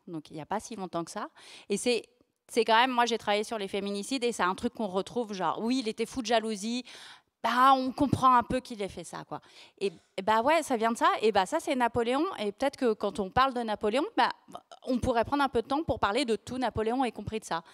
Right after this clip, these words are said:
Mais ce qui concerne les femmes est toujours, euh, considéré comme le, l'anecdote, quoi, le truc genre, ouais, et au fait,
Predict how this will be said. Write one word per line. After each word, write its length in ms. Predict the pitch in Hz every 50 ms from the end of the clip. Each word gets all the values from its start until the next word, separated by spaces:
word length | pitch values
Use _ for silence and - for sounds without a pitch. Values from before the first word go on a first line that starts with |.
| - - - - _
Mais 120 | - 214 214
ce 60 | -
qui 120 | - 269
concerne 400 | - 247 254 - - 269 269 269
les 100 | 254 240
femmes 260 | 233 - 247 269 311 311
est 120 | 247 -
toujours, 460 | - 240 233 220 254 269 302 302 285
euh, 280 | 247 226 220 208 202 196
considéré 600 | 196 - 208 196 - - 190 196 196 208 254 294
comme 240 | - 294 247 220 208
le, 400 | 190 185 180 175 175 180 175 175 _ - - - _ -
l'anecdote, 640 | 196 208 208 233 254 214 254 208 254 277 277 - -
quoi, 240 | - 220 202 196 196
le 120 | 190 180
truc 300 | - - - 254 262 247
genre, 220 | 226 220 175 - -
ouais, 320 | 202 196 214 208 190 - -
et 120 | 202 214
au 80 | 202 202
fait, 400 | 196 - - 220 269 294 -